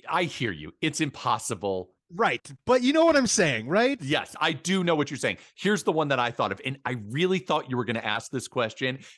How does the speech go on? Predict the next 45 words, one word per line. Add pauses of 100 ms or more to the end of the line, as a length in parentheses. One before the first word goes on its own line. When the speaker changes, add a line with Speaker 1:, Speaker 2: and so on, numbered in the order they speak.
Speaker 1:
and
I
thought
of
this
particular
moment,
not
the (100)
giant (120)
fire
moments, (240)
not
the,
w-,
you
know,
not
the
chemical
factory
at
the
end.
Of
course,
those
are
incredible. (120)
I
really
don't
know
how
they
did
it, (200)
but
there's
one
moment
that
really
got
me,